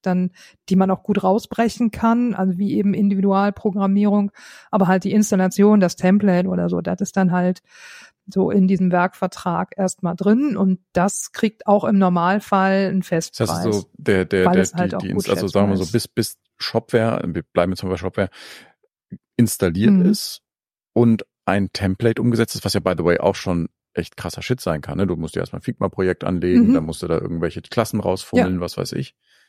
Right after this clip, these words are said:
Speaker 2: Aber das wäre noch ein Werkvertrag, so. Aber dann ist noch kein Feature, das ich
Speaker 1: Mhm.
Speaker 2: nicht im Shopware Store bekomme, da drin, sondern das ist nur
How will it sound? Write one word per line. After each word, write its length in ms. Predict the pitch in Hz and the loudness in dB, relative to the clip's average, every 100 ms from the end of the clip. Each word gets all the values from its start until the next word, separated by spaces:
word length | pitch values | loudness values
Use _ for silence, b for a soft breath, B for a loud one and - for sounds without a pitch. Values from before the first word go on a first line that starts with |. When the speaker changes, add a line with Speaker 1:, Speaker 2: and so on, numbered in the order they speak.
| _ _ _ _ _ _ - | _ _ _ _ _ _ -2
Speaker 2:
Aber 160 | 101 | 0
das 200 | 107 120 | 2 0
wäre 120 | 160 | 2
noch 120 | 139 117 | 2 2
ein 100 | 95 | 0
Werkvertrag, 720 | 76 - - - 76 - _ | 0 -2 -10 -10 -10 -12 _
so. 240 | - 82 71 | -10 -6 -2
Aber 120 | 85 | 0
dann 140 | 95 | 0
ist 100 | 117 | 0
noch 200 | 127 110 | -2 -2
kein 600 | - 110 113 117 120 117 123 _ _ | -2 0 2 2 0 -4 -8 _ _
Feature, 460 | - 135 120 120 | -4 -4 0 0
das 160 | 107 208 | 2 4
ich 100 | 190 | 4
Speaker 1:
Mhm. 40 | 180 | 2
Speaker 2:
nicht 120 | 214 | 0
im 100 | 101 | -2
Shopware 320 | - - 131 | -4 -2 -2
Store 300 | - 110 110 | -2 -2 -2
bekomme, 500 | - - 73 - 196 - _ _ _ | -4 -6 -6 -6 -8 -14 _ _ _
da 100 | 127 | -2
drin, 300 | 120 110 123 | 0 2 2
sondern 240 | 120 104 101 | 2 2 2
das 140 | 101 | -2
ist 140 | 95 | -4
nur 340 | 104 104 104 | -2 2 2